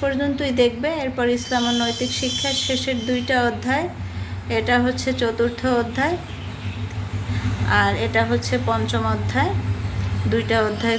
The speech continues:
খুব ভালোভাবে পড়ে নেবে, পরি-, বার্ষিক পরীক্ষার প্রস্তুতি খুব ভালো করে নেবে, যাতে প্রস্তুতি একদম একশো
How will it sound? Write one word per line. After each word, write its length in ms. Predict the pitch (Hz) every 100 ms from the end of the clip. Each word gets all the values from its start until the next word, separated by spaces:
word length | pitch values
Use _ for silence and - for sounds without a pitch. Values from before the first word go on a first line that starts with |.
| 226
খুব 120 | 233 214
ভালোভাবে 520 | 220 226 220 233 226 -
পড়ে 200 | 220 226
নেবে, 300 | 226 233 262 359 - - - - - - - - - - - - - - - - - - - -
পরি-, 280 | 202 196 190
বার্ষিক 340 | 202 208 220 -
পরীক্ষার 400 | 208 214 247 208
প্রস্তুতি 440 | 226 226 233 208 220 -
খুব 120 | 240 208
ভালো 220 | 220 202
করে 260 | 202 208 202
নেবে, 300 | 202 190 220 - - - - - - - 202 190
যাতে 220 | 185 202
প্রস্তুতি 540 | 196 208 208 208 202 202 196
একদম 240 | 196 208 202
একশো 280 | 196 -